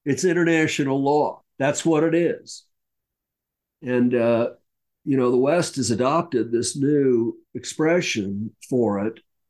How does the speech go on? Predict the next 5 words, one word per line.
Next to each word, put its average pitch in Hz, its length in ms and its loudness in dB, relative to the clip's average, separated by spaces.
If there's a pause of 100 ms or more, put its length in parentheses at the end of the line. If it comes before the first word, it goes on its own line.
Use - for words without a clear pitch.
(500)
that 120 400 -2 (500)
has 135 320 0
this 127 200 0
ambiguous 135 1120 0 (880)
relationship 143 960 0